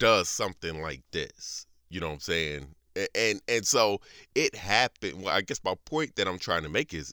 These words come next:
it happens on a regular basis. Does it happen every day? No.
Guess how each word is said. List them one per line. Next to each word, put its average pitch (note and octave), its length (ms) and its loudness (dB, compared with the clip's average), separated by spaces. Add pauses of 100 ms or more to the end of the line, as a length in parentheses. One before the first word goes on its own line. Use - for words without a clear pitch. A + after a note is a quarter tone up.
it F2+ 160 -6
happens F#2+ 880 -2 (140)
on A#2 160 4
a F#2+ 80 4
regular F2+ 460 2
basis. C#2 520 -2
Does D3 180 4
it A#2+ 80 4
happen B2+ 300 2
every C3 260 -2
day? C#3+ 380 0 (140)
No. F2+ 340 0